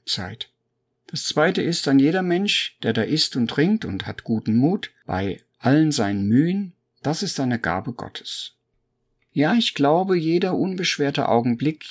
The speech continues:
jeder kleine Genuss, jeder Moment der Zuversicht ist eine Gabe Gottes.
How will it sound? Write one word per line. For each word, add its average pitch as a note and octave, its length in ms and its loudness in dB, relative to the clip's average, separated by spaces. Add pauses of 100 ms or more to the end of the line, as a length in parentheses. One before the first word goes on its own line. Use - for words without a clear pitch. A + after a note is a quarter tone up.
jeder B2 240 0
kleine B2+ 360 0
Genuss, B2+ 440 2
jeder C#3 180 4
Moment B2 480 2
der - 140 -4
Zuversicht E3 720 -6
ist - 220 -8
eine G2 200 -6
Gabe F#2+ 340 -10
Gottes. - 520 -12